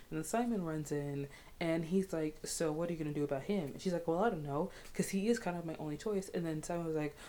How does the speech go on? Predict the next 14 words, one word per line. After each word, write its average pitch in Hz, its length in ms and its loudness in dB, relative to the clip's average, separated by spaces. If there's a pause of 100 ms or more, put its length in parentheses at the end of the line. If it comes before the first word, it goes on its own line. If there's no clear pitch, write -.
(140)
"Well, 156 360 2 (760)
this 226 140 4
stuff 208 200 -2
is 147 80 -2
stupid. 143 460 -2
The 170 80 0
marriage 190 300 4
market 180 260 -2
is 165 160 -4
ridiculous, 160 640 -4
it's 160 120 -2
dumb." 151 320 -2
She's - 220 -2
like, 160 200 -2